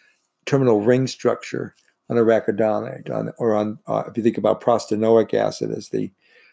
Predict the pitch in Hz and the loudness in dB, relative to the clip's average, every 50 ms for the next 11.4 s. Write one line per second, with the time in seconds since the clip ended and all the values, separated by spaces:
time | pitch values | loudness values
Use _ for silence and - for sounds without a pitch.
0 | _ _ - - 131 120 113 107 95 - - - - 113 107 104 98 - 98 101 | _ _ 0 0 2 2 2 0 -4 -8 -10 -8 -6 -4 -4 -6 -6 -10 -12 -12
1 | 101 101 104 - - _ _ _ _ _ - - - - - - _ _ - - | -12 -12 -16 -18 -20 _ _ _ _ _ -20 -20 -20 -20 -20 -20 _ _ -6 -2
2 | - 151 160 156 156 - 202 202 - 202 185 - - 107 104 101 98 95 - - | 2 2 2 2 0 0 2 2 4 4 4 4 2 2 2 0 -2 -4 -6 -6
3 | 107 95 - 101 98 95 95 98 107 113 _ _ _ _ _ _ _ - 110 113 | -8 -8 -8 -10 -10 -8 -10 -10 -12 -16 _ _ _ _ _ _ _ -6 -4 -2
4 | 113 120 135 131 120 120 123 127 135 131 - - 113 110 107 117 113 110 117 110 | -2 0 0 0 2 2 0 0 -2 -4 -4 0 0 2 2 2 0 0 -2 -4
5 | - - 113 107 - - 110 107 117 107 - - - 110 110 110 - _ - - | -4 -4 -4 -4 -4 -6 -8 -8 -8 -8 -6 -2 0 0 0 0 -4 _ -14 -8
6 | 107 107 104 107 104 107 104 110 113 113 110 110 107 110 110 107 - - - 104 | -6 -4 -2 -2 -2 -2 -2 -2 -2 0 0 2 2 2 0 0 -2 -4 -6 -6
7 | 98 104 98 - - - 123 117 123 120 - 110 98 98 98 - - - 110 113 | -4 -6 -6 -4 0 2 2 4 2 2 0 -2 -6 -6 -8 -12 -16 -16 -16 -18
8 | _ _ _ _ _ _ _ _ _ _ _ _ _ 113 117 113 110 104 123 117 | _ _ _ _ _ _ _ _ _ _ _ _ _ -2 -2 0 2 2 2 2
9 | 120 117 - - - 127 123 120 110 117 131 135 131 117 107 104 104 110 117 117 | 2 0 -2 0 0 0 0 0 2 2 4 6 6 6 4 4 4 2 0 -2
10 | - _ _ _ _ _ _ _ _ _ - 107 98 107 117 107 107 110 101 - | -6 _ _ _ _ _ _ _ _ _ -8 -4 0 2 2 4 4 2 2 0
11 | - 113 107 104 104 104 104 - | 0 0 0 0 -2 -4 -6 -8